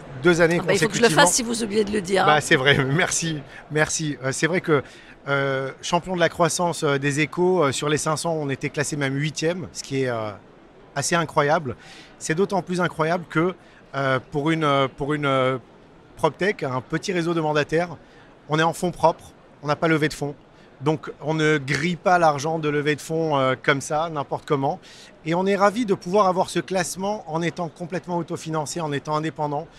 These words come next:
Speaker 1: et en ayant cette vision éthique de la profession. Et alors comment je vois la suite ? Ben, je pense que le marché est en train de revenir à une vraie normalité parce que les périodes que nous avons connues n'étaient pas normales.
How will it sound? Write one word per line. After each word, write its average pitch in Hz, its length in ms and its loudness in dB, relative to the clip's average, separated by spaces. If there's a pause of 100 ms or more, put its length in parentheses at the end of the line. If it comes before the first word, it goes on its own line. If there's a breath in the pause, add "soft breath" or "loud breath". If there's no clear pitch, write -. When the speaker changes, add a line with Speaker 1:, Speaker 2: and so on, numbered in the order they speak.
(300 loud breath)
Speaker 1:
et 160 160 0
en 156 140 0
ayant 165 300 0
cette 151 220 0
vision 151 460 -6 (100)
éthique 165 420 0
de 139 100 0
la 139 100 4
profession. 135 500 -4
Et 131 60 -2
alors 139 200 0
comment 220 280 -2
je 165 80 -2
vois 160 180 -2
la 151 100 0
suite ? - 360 -10 (420 loud breath)
Ben, 151 80 0
je 143 80 0
pense 190 240 0
que - 80 -2
le 170 100 2
marché 165 320 0
est 165 140 -4
en 147 80 -2
train 175 180 -4
de 147 80 2
revenir 151 440 0
à 135 80 0
une 135 140 -4
vraie 135 280 -4
normalité 139 560 -4
parce 131 220 -6
que 139 160 -4 (420 loud breath)
les 160 220 0
périodes 180 400 0
que - 80 -2
nous 156 200 0
avons 151 220 0
connues 160 340 0
n'étaient 156 340 0
pas 170 180 2
normales. 123 460 0